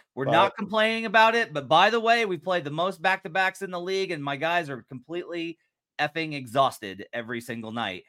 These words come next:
Speaker 1: Um, they're through that stretch. The schedule lightens up considerably from a rest perspective, but these next eleven games are absolutely brutal. So let's run it down in detail. Uh, tonight, as we record this on Wednesday morning, they visit the Utah Jazz,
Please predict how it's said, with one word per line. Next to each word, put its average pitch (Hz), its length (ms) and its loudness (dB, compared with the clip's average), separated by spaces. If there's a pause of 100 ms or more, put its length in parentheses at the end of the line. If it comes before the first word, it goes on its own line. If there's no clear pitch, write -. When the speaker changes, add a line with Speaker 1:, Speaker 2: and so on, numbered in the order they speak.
(320)
Speaker 1:
Um, 113 380 0 (180)
they're 127 260 -2
through 151 280 -4
that 143 200 2
stretch. 92 440 -10
The 117 120 -14
schedule 143 460 -4
lightens 131 340 -4
up 120 140 -6
considerably 117 640 -8
from 104 140 -16
a 101 80 -10
rest 110 300 -6
perspective, 80 560 -18 (260)
but 120 120 -8
these 120 140 -8
next 127 260 -4
eleven 131 340 -2
games 95 560 -12 (420)
are 110 120 0
absolutely 95 520 -6
brutal. 73 480 -14
So 101 220 -6
let's 107 240 -8
run 113 240 0
it 107 100 -6
down 95 460 -4 (640)
in 113 120 -6
detail. 92 520 -8 (500)
Uh, 101 140 -2
tonight, 156 280 4
as 156 60 0
we 147 60 -2
record 143 260 0
this 143 140 -2
on 117 240 -2
Wednesday 127 340 -2
morning, 117 520 -4 (120)
they 123 140 -2
visit 123 280 -4
the 110 80 -8
Utah 131 420 0
Jazz, 110 720 -4